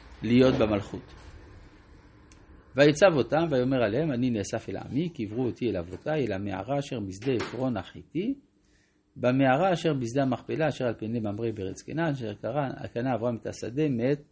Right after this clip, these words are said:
עפרון החיתי לאחוזת קבר". כלומר, מהי הדאגה של יעקב לפני מותו? האם הוא דואג שהם יקיימו תורה ומצוות?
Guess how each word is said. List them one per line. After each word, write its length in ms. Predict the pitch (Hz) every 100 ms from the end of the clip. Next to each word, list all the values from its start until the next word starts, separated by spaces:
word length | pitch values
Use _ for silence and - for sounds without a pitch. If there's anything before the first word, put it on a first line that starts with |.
| _ _ _ _ _ -
עפרון 400 | - - 131 170
החיתי 380 | 147 - 104 160
לאחוזת 540 | 139 117 - 107 104 -
קבר". 360 | 104 87 - - _ _ - - - _
כלומר, 360 | - 151 185 165 - - 113
מהי 420 | 117 160 196 185
הדאגה 800 | 143 120 120 101 101 139 139 120 - _ -
של 460 | - - 123 127 -
יעקב 600 | 113 107 95 - 135 135 123
לפני 320 | 101 - 117
מותו? 400 | 117 110 - 95 - _ _ _ _ _ _ _ _ _ - -
האם 220 | 143 175
הוא 100 | 156
דואג 420 | 127 123 139 165
שהם 460 | 156 - 113 127 139
יקיימו 540 | 120 - 110 110 131
תורה 340 | 139 117 104 107
ומצוות? 600 | 113 104 - 95 - -